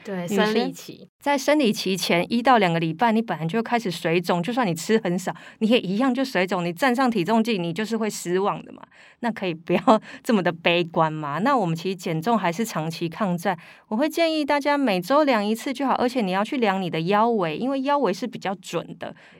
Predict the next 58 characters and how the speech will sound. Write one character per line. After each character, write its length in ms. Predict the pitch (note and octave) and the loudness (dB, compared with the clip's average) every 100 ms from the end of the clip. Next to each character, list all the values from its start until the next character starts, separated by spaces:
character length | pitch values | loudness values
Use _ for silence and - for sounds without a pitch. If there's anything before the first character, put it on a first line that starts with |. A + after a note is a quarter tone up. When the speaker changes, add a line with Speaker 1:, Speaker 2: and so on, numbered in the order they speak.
| - | -6
Speaker 2:
有 120 | F3 | -6
时 160 | E3+ | -2
候 140 | A#3+ C#4 | 2 4
我 60 | |
们 100 | G3+ | 2
水 260 | F3+ F#3 F#3 | 0 0 0
肿 220 | G3 F3 | 2 2
啊， 140 | E3 E3 | 2 0
排 200 | F3 F3 | 0 0
便 220 | A#3+ A#3 | 2 4
不 140 | A#3+ | 4
好， 260 | A#3 D#3 C3+ - - | 2 -2 -4 -12 -10
你 80 | G#3+ | 0
站 180 | D4 D4 | 2 4
上 160 | D4+ | 4
体 180 | C4+ F3 | 2 2
重 160 | A3+ A3+ | 4 4
计， 120 | B3+ | 4
或 100 | C4+ | 2
者 80 | C4+ | 2
你 140 | E3+ | 0
前 220 | D#3+ F3+ | 0 0
一 20 | |
天 180 | F#3+ A3+ | 2 2
睡 260 | A#3 - G3+ | 2 2 2
不 160 | G3 | 2
好， 160 | G#3+ G#3+ | 0 0
哦， 200 | - F3 - _ - _ _ | 0 -4 -6 _ -20 _ _
睡 340 | - E4 A#3 | -4 2 4
眠 260 | F#3+ F3 F3+ | 4 2 0
不 140 | A#3 | 0
好， 240 | A3 F3 E3 | 2 2 2
担 240 | F#3 G#3+ | 2 2
心 180 | A3+ G#3+ | 2 0
东， 220 | G#3+ A#3 A#3 | 2 -2 0
担 140 | - B3+ | 4 4
心 220 | C4 A3 | 4 0
西， 240 | A3 G#3 G#3 - | 2 0 -2 -8
你 100 | - | -4
睡 240 | G#3+ - D4+ | -4 2 0
不 180 | A#3+ C#4+ | 2 0
好， 200 | G#3 F3 - | 0 0 -4
身 200 | - B3+ | -2 0
体 140 | C4+ F3+ | 0 0
里 100 | D#3 | 0
面 160 | G#3 | 0
水 280 | A#3 G#3+ D3+ | 0 0 -2
分 260 | D#3 A3 G3+ | 2 2 2
就 180 | A3 | 0
滞 280 | F#3 - F#3+ | -2 -2 0
留， 260 | C#3+ B2+ - - _ | 0 -6 -10 -16 _
站 160 | D4+ C4 | 0 2
上 160 | C4 | 2
去 100 | A#3 | 2
就 100 | A#3+ A#3+ | -2 -4
更 260 | - G#3 E3 | 0 0 0
肿 240 | E3 E3+ - - | -4 -8 -8 -18
了。 140 | - | -20